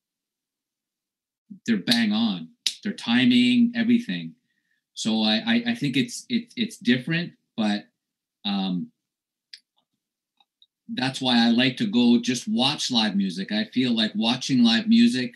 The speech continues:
I, I'm better for it. And then, you know, listening, a-, as many ways that you can get in music that has feeling for you, get it in. Whether you're listening to it, whether you're playing, whether you're watching,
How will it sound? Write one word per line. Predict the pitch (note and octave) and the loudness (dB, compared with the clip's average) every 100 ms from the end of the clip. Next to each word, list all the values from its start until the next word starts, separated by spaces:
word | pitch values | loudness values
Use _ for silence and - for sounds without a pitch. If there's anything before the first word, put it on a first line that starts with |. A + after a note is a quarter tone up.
| - | -8
I, | G#2+ G#2+ G#2 | -4 -4 -4
I'm | G#2 G#2 | 0 0
better | F#2 A#2 A#2+ G2+ | 2 2 2 0
for | - G2 F2+ | -4 -10 -10
it. | F2 F2 F#2+ | -10 -12 -8
And | F#2 | -6
then, | F#2 F#2+ F#2+ - _ _ _ _ - | -4 -4 -4 -8 _ _ _ _ -4
you | |
know, | G2+ G2+ | -2 2
listening, | A#2 C3 B2+ A#2+ A2 A#2 | 2 2 4 6 6 2
a-, | B2+ C3 | -2 -6
as | C#3+ | -2
many | C#3+ F3 F3 | 2 4 4
ways | C#3 C#3+ D3 B2 | 2 2 2 2
that | B2 | 4
you | B2 C3 | 4 4
can | B2+ A2+ | 4 6
get | A#2+ | 6
in | B2+ A#2 | 6 8
music | A2+ C3+ B2+ C3 - | 8 6 4 -2 -2
that | G#2 | -4
has | A2 A2 - | -2 -4 -4
feeling | - B2 D3+ E3 D#3 | 0 0 2 -2 -2
for | D#3 | -2
you, | D3+ G3 A#3+ A#3 - _ _ _ _ _ F#3+ | 2 4 4 2 -12 _ _ _ _ _ 0
get | A#2+ A#2 | 2 4
it | G#2+ | 2
in. | D3 F2 D#2+ _ _ _ _ | 0 -2 -8 _ _ _ _
Whether | A2 A#2+ | 0 4
you're | A#2+ A2+ | 6 6
listening | A#2 C3+ C3 C3+ B2+ | 4 2 2 0 2
to | C#3+ C#3+ | 0 0
it, | C3+ C#3 - _ _ - | 0 -2 -8 _ _ 0
whether | A#2 A#2+ | 4 8
you're | A#2+ G#2+ | 6 6
playing, | - C#3 C#3 C#3 C#3 C#3 A2+ | 0 2 2 2 2 0 0
whether | A#2 A2+ | 2 4
you're | A2+ A2 | 4 4
watching, | G#2 G#2+ B2+ C3+ D#3 D3+ E3 F#3 | 2 0 0 0 -2 0 0 -2